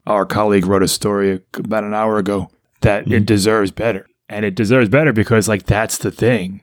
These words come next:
Speaker 1: Like, that's Apple's legacy. The iPhone, of course,
Speaker 2: Yeah.
Speaker 1: all that other stuff, but it's the iMac is what literally saved the company. Johnny Ive, when he came out with that G four iMac, like, it was like, "Wow."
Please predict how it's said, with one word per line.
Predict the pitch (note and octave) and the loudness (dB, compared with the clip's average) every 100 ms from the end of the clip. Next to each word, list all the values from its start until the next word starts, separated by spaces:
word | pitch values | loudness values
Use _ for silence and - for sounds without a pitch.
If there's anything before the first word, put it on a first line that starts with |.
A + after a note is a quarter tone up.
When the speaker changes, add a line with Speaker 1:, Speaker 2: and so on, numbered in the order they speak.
| _ | _
Speaker 1:
Like, | A2 G2 | -12 -4
that's | B2 C3 - | -2 -2 -2
Apple's | A2+ A2 G2+ F2 | -4 -4 -8 -10
legacy. | G#2+ G#2 F#2+ - A2+ _ | -10 -8 -8 -8 -14 _
The | A#2+ | 0
iPhone, | B2 C3 C3 A2 | 2 2 2 0
of | |
course, | - - G2 E2+ | -4 -8 -6 2
Speaker 2:
Yeah. | C3 | 2
Speaker 1:
all | G#2+ | 2
that | G2 | -4
other | F#2 F#2 | -6 -6
stuff, | - F#2+ F#2 | -6 -8 -8
but | - F#2 | -8 -8
it's | A#2 - | -8 -6
the | A#2+ - | -6 -2
iMac | F3 A2 - - | 0 0 -2 -4
is | G2+ | -2
what | A2 C3+ | 0 0
literally | C#3+ E3 F3+ D#3+ C#3 C3 | 2 4 4 4 2 0
saved | - C3 A#2+ - | 0 -2 -2 -6
the | |
company. | - A#2 - G#2 - _ - | -4 -6 -6 -14 -18 _ -6
Johnny | - E3 D#3+ D3+ | 0 0 2 2
Ive, | D3 A#2+ G2 F2+ - - | 2 0 -2 -6 -12 -4
when | A2+ A2 | 0 2
he | C3+ | 2
came | - C3+ | 4 4
out | C#3 | 4
with | C3+ | 2
that | A#2 G#2+ | 2 2
G | F#2 C#3 | 4 4
four | - C3 A2+ | 4 2 2
iMac, | B2 A#2 G2 G#2+ | 2 0 0 -2
like, | G2+ | 0
it | C#3+ | 2
was | D#3 A2 | 2 0
like, | G2+ | -6
"Wow." | C3 A2 - - A#2 | -8 -10 -12 -14 -16